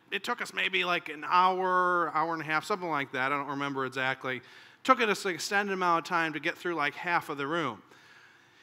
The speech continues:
And so we're just kinda hanging out, talking to everyone, and then the D J comes up to us and said, uh, "We gotta get going, we gotta get your first dance going." And it's like, in, like, fifteen minutes or half hour, we gotta get started here. So we got half of the room to go,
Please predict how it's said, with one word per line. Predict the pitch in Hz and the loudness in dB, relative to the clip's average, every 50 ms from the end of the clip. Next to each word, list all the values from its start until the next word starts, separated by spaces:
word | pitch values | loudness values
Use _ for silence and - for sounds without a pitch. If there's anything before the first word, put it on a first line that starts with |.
| _ _ _ | _ _ _
And | 165 156 | -4 0
so | - 240 | 0 2
we're | 254 254 | 2 2
just | 240 254 - - | 0 -2 0 4
kinda | 247 233 226 226 214 208 | 6 6 6 6 6 4
hanging | 190 208 208 214 214 208 202 | 4 2 0 2 2 2 4
out, | 202 202 202 196 202 | 6 6 4 4 4
talking | 208 190 190 196 - 196 185 | 4 4 4 4 2 0 0
to | 185 | 0
everyone, | 185 180 185 185 180 180 180 180 | 2 2 0 0 0 0 0 0
and | 165 175 | -2 -2
then | 190 196 196 | -2 -2 -2
the | 185 | -2
D | 165 220 240 254 | -2 -2 -4 -2
J | 202 214 202 190 180 | 0 0 0 0 0
comes | 180 190 180 175 156 | 0 -2 -4 -2 0
up | 170 165 160 147 | 0 0 -2 -2
to | - 165 160 | -4 -4 -2
us | 160 165 160 - | -2 -2 -4 -6
and | 156 143 | -8 -4
said, | - 180 170 165 156 151 - _ _ _ _ | 0 0 0 0 -2 -6 -14 _ _ _ _
uh, | 156 151 147 147 151 | -2 -2 -2 0 -2
"We | 185 | 0
gotta | 190 220 208 202 | 4 4 4 4
get | 175 185 165 156 | 4 0 0 2
going, | 180 180 185 180 170 | 2 4 4 2 2
we | 165 175 | 0 2
gotta | 175 175 170 | 2 2 2
get | 151 170 143 | 2 0 -2
your | 151 151 143 | -2 -4 -2
first | - 165 156 - - | -2 -2 -4 -2 -2
dance | 180 165 156 151 139 - - | 0 0 0 0 -2 -4 -6
going." | - 139 131 113 98 101 104 113 147 | -4 -4 -4 -4 -6 -10 -12 -8 -4
And | 147 147 143 147 143 143 139 135 - - - - - | -2 0 0 0 0 -2 -4 -8 -12 -18 -20 -20 -14
it's | - 156 147 143 135 | -12 -10 -10 -8 -2
like, | 170 147 135 - 143 - - | -2 -2 -2 -2 -8 -12 -10
in, | 165 160 156 151 | -10 -10 -8 -4
like, | 147 139 131 - | -4 -4 -4 0
fifteen | - 226 - - 233 214 202 | 0 0 0 2 -2 -2 0
minutes | 196 196 196 190 175 | 2 0 0 0 0
or | 175 160 | 0 0
half | 147 175 175 175 170 - | 2 4 4 4 6 6
hour, | 180 170 170 165 165 165 165 160 - - - - - - _ | 6 6 8 6 6 4 2 2 0 -8 -18 -20 -20 -12 _
we | 160 180 | 0 4
gotta | 185 190 175 170 | 6 6 6 6
get | 151 160 - | 4 0 -2
started | - - 190 180 185 170 156 131 | 0 4 6 6 8 6 6 2
here. | 135 131 107 90 - - - _ - - - - _ _ | 0 -4 -6 -6 -10 -16 -20 _ -20 -20 -20 -20 _ _
So | - - 190 | -4 0 0
we | 220 262 | 2 6
got | 247 226 185 - | 6 6 6 4
half | - - - 214 202 208 202 - 196 | 0 0 4 6 8 8 6 6 0
of | 190 170 | -2 -2
the | 165 | -2
room | 151 160 190 196 185 175 156 147 131 | -2 0 0 2 2 0 0 -2 -6
to | - 160 | -8 -10
go, | 147 - 202 208 - 127 113 113 117 117 | 0 4 6 8 8 6 4 0 -6 -10